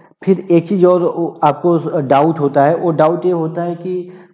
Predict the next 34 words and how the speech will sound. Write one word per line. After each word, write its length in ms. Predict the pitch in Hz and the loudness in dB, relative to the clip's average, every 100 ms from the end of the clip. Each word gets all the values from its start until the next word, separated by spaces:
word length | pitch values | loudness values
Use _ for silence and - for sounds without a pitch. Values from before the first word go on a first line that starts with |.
| - | -4
कौन 240 | 165 170 | -2 -2
सा 140 | 165 | -2
polar 380 | 175 160 151 160 | -4 -2 0 0
है, 320 | 156 165 160 | 0 -2 -4
कौन 140 | 160 151 | -4 -6
सा 180 | 156 147 | -2 -2
नॉन 320 | 131 135 143 | 0 -2 -2
पोलर 300 | 143 139 135 | -2 0 2
है, 140 | 135 | 2
इसका 240 | 135 135 147 | 0 -2 -4
order 460 | - 131 123 127 | 0 0 0 -2
क्या 140 | 120 123 | -2 -2
होता 380 | 117 117 123 | -2 -4 -4
है। 420 | 127 135 - - - | -2 -4 -10 -20 -4
एक 320 | 151 151 151 | 0 0 2
कई 160 | 147 147 | 2 4
लोगों, 280 | 143 143 131 | 4 2 0
ढेर 180 | 143 | -2
सारे 200 | 147 147 | 0 0
लोगों 280 | 143 135 139 | 0 0 0
का 100 | 143 | 0
ये 100 | 135 | 0
problem 480 | 135 135 123 131 127 | -2 -2 -2 -4 -4
रहता 220 | 127 120 | -4 -4
है 80 | 131 | -6
कि 120 | 131 | -6
क-, 380 | 131 - 139 110 | -14 -8 -8 -6
कौन 180 | 139 131 | -4 -4
सा 160 | 135 131 | -2 -4
ज़्यादा 280 | 123 123 | -2 -4
polar 280 | 127 131 123 | -4 -6 -6
है, 80 | 123 | -8
कौन 200 | 127 123 | -8 -10
सा, 240 | 127 127 | -10 -12